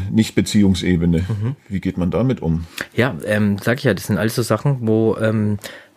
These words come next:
Speaker 2: da, ähm, würde ich sogar verstehen, wenn eine Frau nicht unbedingt mit klarkommt, weil ich
Speaker 1: Mhm.
Speaker 2: mein, hey, pff, ähm, ich kenn viele, die halt einfach sagen, nee, Ex ist Ex, geht überhaupt nicht und möchte ich nie wieder sehen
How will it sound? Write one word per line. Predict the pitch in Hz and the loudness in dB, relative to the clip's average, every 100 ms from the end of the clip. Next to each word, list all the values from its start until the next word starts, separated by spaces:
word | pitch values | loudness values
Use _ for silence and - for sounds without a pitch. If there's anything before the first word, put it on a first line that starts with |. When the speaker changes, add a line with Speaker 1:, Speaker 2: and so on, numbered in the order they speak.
| 110 | -2
Speaker 2:
da, | 113 131 165 156 135 | 2 4 4 4 2
ähm, | 123 127 127 131 113 104 - - | 2 2 2 2 0 -2 -6 -4
würde | 120 120 | 2 2
ich | - | 2
sogar | 110 | 0
verstehen, | 104 92 92 95 | 0 0 2 4
wenn | 92 | 2
eine | 92 | 2
Frau | - 90 95 98 | 2 2 2 2
nicht | 98 - | 0 0
unbedingt | 98 95 92 95 | -2 0 -2 -2
mit | 90 | -2
klarkommt, | 90 78 87 - | -4 -4 -8 -4
weil | 87 92 | 0 0
ich | 87 | 0
Speaker 1:
Mhm. | |
Speaker 2:
mein, | 95 98 | 0 2
hey, | 107 113 - - - _ - | 0 -4 -14 -18 -20 _ -10
pff, | - - - _ - | -10 -10 -16 _ -8
ähm, | 110 104 104 104 104 104 104 104 101 - - _ _ _ _ _ - | 0 2 4 4 4 4 4 2 -2 -10 -20 _ _ _ _ _ -10
ich | - | 0
kenn | 107 | 2
viele, | 113 104 104 | 4 2 2
die | 101 98 | 2 2
halt | 95 - | 0 -2
einfach | 92 | -6
sagen, | 92 82 92 | -6 -2 0
nee, | 139 131 - | 0 -2 -6
Ex | 101 - | -6 -6
ist | - | -6
Ex, | - - - - - - | -4 -6 -8 -16 -18 -2
geht | 110 - | -2 -2
überhaupt | 101 87 - | -6 -4 -2
nicht | 123 113 - | -2 -4 -6
und | 107 95 | -2 0
möchte | 87 - | -2 -4
ich | 104 | 0
nie | 92 | 2
wieder | 92 87 | 2 2
sehen | 127 131 | 2 2